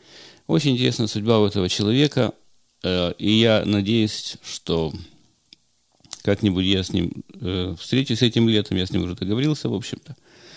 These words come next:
и запишу подкаст, раска-, э, расскажу вам о нем. Я считаю, что таких людей нужно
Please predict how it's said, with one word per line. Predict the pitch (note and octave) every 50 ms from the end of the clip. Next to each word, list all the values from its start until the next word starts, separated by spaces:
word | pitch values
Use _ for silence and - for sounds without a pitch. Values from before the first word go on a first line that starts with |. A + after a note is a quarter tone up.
| - - -
и | - - G2+ G2+
запишу | F#2+ G2 G2 - F#2 - - G2
подкаст, | - - - - - - B2 B2+ - - - - - - -
раска-, | - F2+ - - - F#2+
э, | F2+ E2 D#2+ - - - - - - - - - - - G1+ G1+ G1+ G1+ G1+ - - G2
расскажу | G2+ G2+ - - - G2+ F#2+ G2+ G2+
вам | G2 G2 F#2+ F#2+ F#2+ -
о | F#2+ F#2+
нем. | G2 G#2 A2 A#2+ C3 C3+ C3 - _ - - - - - - - - - _ _ _ _ _ _ _ _ - - - - - - _ _ _ _ -
Я | - C#3+
считаю, | - - - G#2+
что | - -
таких | - - - G#2+ G#2 - - -
людей | G#2+ G2+ G#2+ G#2+ F#2+ G#2 A#2 A#2 G#2+
нужно | G#2 G#2+ G#2+ F2+ F#2 G2+ G2 F#2